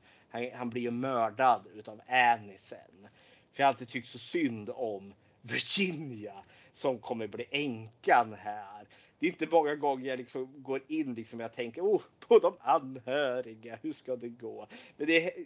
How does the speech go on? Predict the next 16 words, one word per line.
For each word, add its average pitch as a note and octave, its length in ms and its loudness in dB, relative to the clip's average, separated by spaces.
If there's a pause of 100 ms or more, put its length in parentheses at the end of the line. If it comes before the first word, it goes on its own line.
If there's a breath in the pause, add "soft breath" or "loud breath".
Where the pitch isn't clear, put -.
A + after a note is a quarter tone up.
i F3+ 140 2
det F3 80 4
här, F3 320 4
liksom, B2+ 260 -10
de, C3 80 -14 (120)
de, C3+ 120 -12 (380 soft breath)
de C#3 120 -4
har D#3+ 60 0
sålt D#3+ 500 0
som, C#3+ 220 -4
liksom, C3+ 240 -6
så, C3 240 -6 (120)
så C#3 300 -8
kärleksvärda C3+ 1040 2
karaktärer, C3+ 1000 2
så A#2+ 200 -6